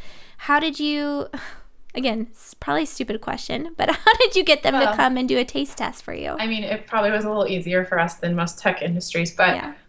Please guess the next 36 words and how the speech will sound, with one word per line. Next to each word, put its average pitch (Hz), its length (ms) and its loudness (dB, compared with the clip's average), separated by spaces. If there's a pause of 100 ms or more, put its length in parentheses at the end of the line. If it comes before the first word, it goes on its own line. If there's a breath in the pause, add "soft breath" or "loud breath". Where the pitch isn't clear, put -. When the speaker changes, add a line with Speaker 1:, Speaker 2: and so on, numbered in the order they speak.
Speaker 2:
um, 190 400 4 (380)
you 233 120 4
know, 214 180 6
we 214 200 2
invited 202 520 6 (560)
people 233 300 0
that 170 160 4
we 190 80 4
really 185 220 6
respect. - 680 2 (100)
Um, 175 220 4
Eric 190 240 4
Tanaka 170 460 2
from 180 160 0
Tom 180 240 2
Douglas 165 420 4
was 185 200 2
one 175 160 4
of 165 120 4
Speaker 1:
Wow. 277 360 -4
Speaker 2:
the, 185 180 4 (120)
one 196 100 2
of 185 100 2
the 185 100 2
folks 180 340 2
that 180 120 2
came 190 220 2
in 170 200 4
and, 160 280 2
um, 170 280 4 (220)
Speaker 1:
No, 311 160 2
t-, 311 140 -12 (160)
well, 330 320 0
on 320 160 0
that, 392 260 0
my, 285 260 -2